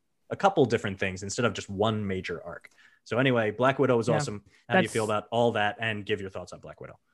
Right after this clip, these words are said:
Speaker 2: That's, that's so interesting that you mentioned that, 'cause you're right. Like, we're going in the direction of a Young Avengers. We're going in the direction of, of a Thunderbolts, possibly.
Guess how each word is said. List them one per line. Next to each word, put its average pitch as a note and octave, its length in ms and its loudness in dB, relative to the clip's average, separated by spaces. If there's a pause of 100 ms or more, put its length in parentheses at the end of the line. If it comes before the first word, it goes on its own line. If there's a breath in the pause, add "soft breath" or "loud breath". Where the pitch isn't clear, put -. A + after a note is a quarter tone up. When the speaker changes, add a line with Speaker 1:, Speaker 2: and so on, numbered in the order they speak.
Speaker 2:
That's, F#3+ 300 2
that's A3+ 180 2
so C#4+ 180 4
interesting G3+ 500 0
that F#3+ 100 4
you F3+ 100 4
mentioned F3 320 2
that, F3 220 4
'cause F3+ 460 2 (180)
you're A#3 180 6
right. F3+ 240 4
Like, G3+ 160 2
we're C4 200 2
going A3 340 2
in A#3 80 -2
the G#3 80 -2
direction G3 340 0
of F#3+ 80 0
a F#3 60 0
Young F3+ 240 0
Avengers. C#3+ 400 -4
We're G#3 80 4
going A3 380 4
in A3 60 2
the G#3 100 4
direction F3+ 420 2
of, E3 260 -2 (440 soft breath)
of F#3 280 6
a F#3+ 100 6
Thunderbolts, E3 680 0
possibly. D#3 520 0